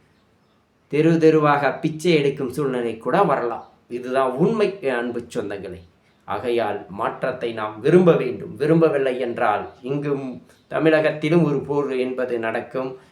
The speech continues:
மாற்றம் என்பது சொல்லல, செயல். தமிழ் இனத்தின் வெற்றியை பார்க்க தமிழர்கள் ஒன்றுபட வேண்டும். சுக்குநூறாக பிளவுபட்டு கிடக்கிறீர்கள். சில பேர்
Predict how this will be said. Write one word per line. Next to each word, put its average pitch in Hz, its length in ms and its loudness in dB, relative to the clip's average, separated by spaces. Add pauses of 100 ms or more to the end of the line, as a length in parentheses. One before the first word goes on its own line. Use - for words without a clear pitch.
(160)
மாற்றம் 131 520 -4
என்பது 117 400 -4
சொல்லல, 127 540 -4
செயல். 139 480 -4
தமிழ் 127 400 -2
இனத்தின் 131 600 -6
வெற்றியை 127 520 -8 (100)
பார்க்க 117 440 -8 (300)
தமிழர்கள் 180 540 8 (140)
ஒன்றுபட 202 560 4
வேண்டும். 135 380 -4 (280)
சுக்குநூறாக 233 920 6
பிளவுபட்டு 190 520 4
கிடக்கிறீர்கள். 165 800 0 (380)
சில 156 200 4
பேர் 175 240 8